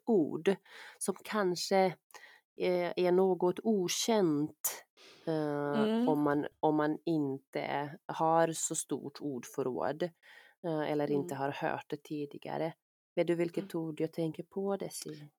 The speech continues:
Speaker 2: Jag tror att du syftar på ordet lär.
Speaker 1: Ja, precis. Så man kan ju också säga, "Det ska regna,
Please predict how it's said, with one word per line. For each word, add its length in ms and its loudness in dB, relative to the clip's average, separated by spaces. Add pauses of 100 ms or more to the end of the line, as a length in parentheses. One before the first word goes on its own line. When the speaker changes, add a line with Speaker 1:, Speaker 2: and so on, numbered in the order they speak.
(180)
Speaker 2:
Jag 340 -8
tror 340 2
att 120 2
du 80 -6
syftar 360 -2
på 380 -2
ordet 380 -6
lär. 760 -6 (440)
Speaker 1:
Ja, 440 -4 (140)
precis. 640 -8 (280)
Så 160 -4
man 140 4
kan 160 2
ju 80 8
också 260 0
säga, 280 -2
"Det 200 -2
ska 420 2
regna, 500 -4